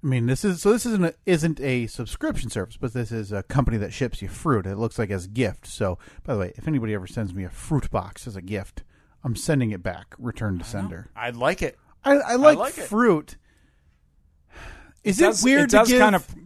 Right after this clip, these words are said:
Speaker 2: put you under the gun, though.
Speaker 1: Yes. Is it, is it weird to give a perishable as a gift?
Speaker 2: I guess it depends on the quantity.
Speaker 1: Right. So if you, but if you send me a, a honest to God fruit basket with, like,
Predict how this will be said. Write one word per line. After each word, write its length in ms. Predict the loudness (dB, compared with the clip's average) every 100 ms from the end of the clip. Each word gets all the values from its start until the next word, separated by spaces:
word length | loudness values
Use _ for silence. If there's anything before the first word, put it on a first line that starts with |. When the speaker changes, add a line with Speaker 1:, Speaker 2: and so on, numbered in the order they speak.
| -6
Speaker 2:
put 180 | -6 -2
you 120 | 0
under 200 | 2 0
the 80 | -4
gun, 420 | -6 -4 -4 -6
though. 200 | -8 2
Speaker 1:
Yes. 300 | 10 10 10
Is 200 | 2 2
it, 160 | 2 0
is 160 | 0 0
it 160 | -2
weird 280 | 0 0 -2
to 40 | -4
give 140 | -2
a 80 | -2
perishable 680 | 0 4 4 4 0 0 0
as 120 | 0
a 40 | 0
gift? 440 | 0 -2 -4 -18 -18 _ _ _ _ _ _ _ _ _ _ _ _ _ _ _ _ _ _ _ _
Speaker 2:
I 120 | -10
guess 280 | -2 0 0
it 100 | -4
depends 320 | -6 -6 -4
on 100 | -6
the 60 | -8
quantity. 540 | -10 -14 -14 -20 -20 -20 _ _ _ _ _ _
Speaker 1:
Right. 260 | 2 2 6
So 120 | 6
if 100 | 6
you, 80 | 4
but 140 | 2
if 80 | 4
you 100 | 2
send 240 | 2 2
me 140 | 2 2
a, 200 | 0 -2 -4
a 220 | -4 -4 _ _ _ _ _ _ _ _ _ _ _
honest 340 | 2 6 4 2
to 60 | 4
God 320 | 8 8 6
fruit 460 | -2 2 2 2
basket 500 | 2 2 4 0 -2
with, 180 | -8 -2
like, 300 | 0 0 -2